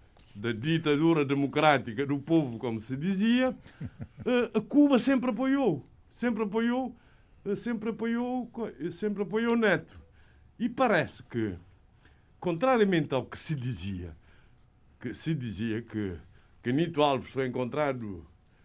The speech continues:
no mato, no ma-, eh, denunciado por um camponês velho que ele estava em cima de uma árvore, escondido.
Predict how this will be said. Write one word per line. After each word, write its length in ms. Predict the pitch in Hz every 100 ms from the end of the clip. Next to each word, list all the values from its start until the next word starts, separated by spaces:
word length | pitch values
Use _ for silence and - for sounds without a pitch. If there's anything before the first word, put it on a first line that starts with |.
| _ _
no 160 | 95 120
mato, 480 | 190 233 - - - _ _ _ _ -
no 140 | 113
ma-, 140 | 131 - - - - - _ -
eh, 220 | 107 98 - -
denunciado 580 | 117 160 147 196 185 151
por 140 | 156
um 100 | 151
camponês 540 | 151 151 151 160 156
velho 480 | 131 185 175 120 85 - - - - -
que 100 | 147
ele 240 | 151 147 139
estava 360 | 156 156 127
em 60 | 131
cima 280 | 127 180 143
de 100 | 135
uma 180 | 135
árvore, 360 | 120 113 104 113
escondido. 600 | 107 - 151 123 113 120